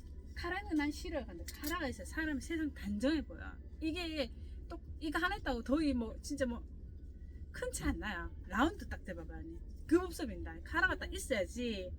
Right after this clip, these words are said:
사람이 고급스럽고 태나지 카라가 있어야 된대요.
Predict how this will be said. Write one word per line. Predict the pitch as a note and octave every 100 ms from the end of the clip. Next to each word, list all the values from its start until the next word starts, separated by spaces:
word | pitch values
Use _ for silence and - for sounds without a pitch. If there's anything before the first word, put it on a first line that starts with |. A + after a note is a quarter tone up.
| - - - - - - - - - - - - - - - - -
사람이 | - C#4 C#4 A#3+
고급스럽고 | - A#3+ D4 C#4+ - F#3
태나지 | - C#4+ B3+ A#3 F3 F3+ F3
카라가 | - - C4 C#4+
있어야 | E3 - E3
된대요. | D#3+ - -